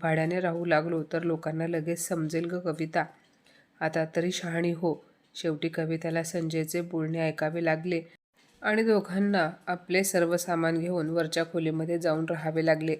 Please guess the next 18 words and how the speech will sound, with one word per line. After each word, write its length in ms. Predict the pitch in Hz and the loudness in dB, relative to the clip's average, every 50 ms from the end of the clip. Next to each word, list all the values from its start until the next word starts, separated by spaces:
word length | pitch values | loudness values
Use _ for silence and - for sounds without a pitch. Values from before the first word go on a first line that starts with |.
| - - - - - - - - _ | -6 -14 -20 -20 -20 -20 -20 -4 _
आता 200 | 160 160 160 170 | 0 2 2 0
विक्रम 460 | 165 175 170 165 170 170 170 170 175 | -2 -2 -2 2 4 4 4 4 4
दर 180 | 165 170 160 165 | 4 4 4 4
महिन्याला 460 | 160 165 165 165 165 165 160 160 170 | 2 0 0 0 2 2 4 4 4
आईला 420 | 175 175 165 160 160 160 165 160 | 2 2 2 2 2 2 2 2
दोन 280 | 156 156 160 160 165 170 | 2 2 0 -2 -2 -4
खोल्यांचे 460 | - - 170 165 160 160 160 160 165 | -4 -2 -2 0 0 -2 0 0 0
भाडे 300 | 160 160 160 160 160 160 | 0 0 0 2 2 2
देतो. 440 | 151 156 165 160 - 165 156 - - _ - - _ _ _ _ - | 2 2 0 -2 0 -2 -4 -4 -8 _ -20 -20 _ _ _ _ 8
हळूहळू 400 | 202 214 226 220 220 226 233 240 | 8 10 10 8 8 6 4 4
जेव्हा 320 | 196 214 202 190 180 185 | 6 4 4 2 2 -2
कविताला 500 | 190 - 185 175 170 165 165 170 170 180 | -2 0 0 2 2 2 0 2 2 2
सर्व 300 | 180 175 - 170 165 175 | 0 0 -2 -2 0 0
संकटांना 680 | 175 175 - 175 165 160 170 165 165 165 160 165 170 175 | 0 2 2 0 0 0 -2 0 2 2 2 2 2 0
सामोरे 460 | 170 - 180 165 165 160 160 165 165 | 0 -2 -2 0 0 0 2 2 2
जावे 320 | 170 170 165 160 165 165 160 | 2 2 2 2 2 2 2
लागले 400 | 156 156 160 180 175 165 160 - - - - | 2 0 0 0 0 0 -2 -2 -6 -6 -2
आणि 180 | 165 185 196 | 0 0 0